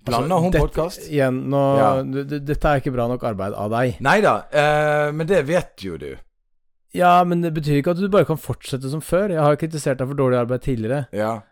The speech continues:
Speaker 2: Ja, så du må lese om disse tingene, og så må du vite om det er
Speaker 1: Ja,
Speaker 2: relevant
Speaker 1: ok, jeg skal
Speaker 2: å
Speaker 1: bare ta
Speaker 2: lese.
Speaker 1: et, jeg skal bare ta et mail, e-, e-,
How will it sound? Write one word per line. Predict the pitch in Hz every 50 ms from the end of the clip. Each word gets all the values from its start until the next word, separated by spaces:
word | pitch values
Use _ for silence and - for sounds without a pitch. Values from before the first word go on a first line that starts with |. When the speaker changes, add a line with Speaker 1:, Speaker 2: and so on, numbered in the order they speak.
| _ -
Speaker 2:
Ja, | 113 110 101
så | 117 131
du | 143
må | 156 165
lese | 175 175 151 120 - 139 143
om | 147
disse | 143 123 -
tingene, | - 135 127 127 139 170 196 202
og | 165
så | 147
må | 170 165
du | 156
vite | 151 139 120 - - 139 139 139 139
om | - 113 117 120 123 127 127 113 - - - -
det | - 127
er | 120 117 113 113 117 120 120
Speaker 1:
Ja, | 123 127 131
Speaker 2:
relevant | 139 113
Speaker 1:
ok, | 120
jeg | 127 123 135 147
skal | - 139 135
Speaker 2:
å |
Speaker 1:
bare | - - - -
ta | -
Speaker 2:
lese. | - 180 -
Speaker 1:
et, | -
jeg | 165 -
skal | - 180 160
bare | 175 165
ta | - 139 139
et | - - 135
mail, | 135 123 117 113 110 110 - -
e-, | 147 151 -
e-, | 156 180 160 - - - -